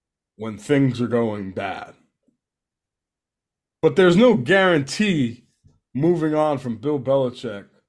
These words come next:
is the best move for this organization. Like, just because you move on from Belichick doesn't mean his successor is gonna be what he was, or even,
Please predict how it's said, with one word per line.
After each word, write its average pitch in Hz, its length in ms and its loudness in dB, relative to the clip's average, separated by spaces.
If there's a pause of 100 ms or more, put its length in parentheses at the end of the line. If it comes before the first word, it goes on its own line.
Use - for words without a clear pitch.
(760)
is 139 220 -2
the 123 100 -2
best 135 380 0
move 123 560 -2 (800)
for 120 220 -2
this 104 400 -10 (120)
organization. 104 760 -4 (920)
Like, 117 100 -2
just 220 200 -4
because 214 380 4
you 175 60 2
move 170 220 4
on 165 200 2
from 131 120 -8
Belichick 139 380 0
doesn't 156 260 -4
mean 156 160 -4
his 139 240 -4
successor 147 540 -6
is 113 100 -10
gonna 127 220 -6
be 113 400 -2 (800)
what 120 300 0
he 139 140 2
was, 117 600 -4
or 110 160 -6
even, 120 440 -2